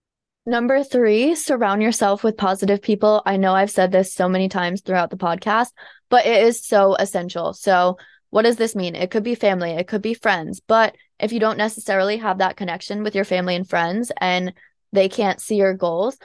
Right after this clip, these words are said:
find mentors, find other beauty entrepreneurs. You are gonna find someone who sees your goals and visions and who's able to help you work through them.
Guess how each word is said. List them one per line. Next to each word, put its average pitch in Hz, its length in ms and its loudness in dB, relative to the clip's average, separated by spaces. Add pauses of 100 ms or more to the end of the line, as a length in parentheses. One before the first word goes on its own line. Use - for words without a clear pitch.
(300)
find 247 320 2
mentors, 220 580 -2
find 196 420 -2
other 240 240 2
beauty 226 300 -6
entrepreneurs. 196 880 -4 (240)
You 226 140 -2
are 302 80 4
gonna 254 240 0
find 196 320 0
someone 262 380 -2
who 220 420 -2
sees 214 300 -6
your 208 120 -2
goals 185 280 0
and 185 160 -4
visions 202 420 -6
and 208 160 -4
who's 202 160 -4
able 185 220 -2
to 196 60 0
help 190 220 -4
you 185 120 -6
work 170 200 -6
through 165 200 -8
them. - 200 -10